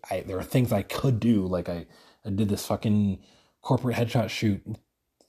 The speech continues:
two weeks ago. I still have yet to deliver anything on it. I still have yet to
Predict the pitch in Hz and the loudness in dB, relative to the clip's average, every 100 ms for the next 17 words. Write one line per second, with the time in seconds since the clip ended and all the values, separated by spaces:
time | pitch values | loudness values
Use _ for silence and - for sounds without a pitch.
0 | _ - - 196 156 156 - 120 98 87 | _ -12 2 4 8 6 4 0 0 -4
1 | 87 90 - 113 104 98 95 101 98 98 | -6 -8 -4 -2 -2 -4 -6 -4 -4 -2
2 | 95 95 92 - 110 101 90 82 85 82 | -2 -4 -4 -4 -2 -2 -4 -6 -6 -8
3 | 82 80 - - 92 92 - 92 | -6 -10 -10 -8 -6 -6 -4 -6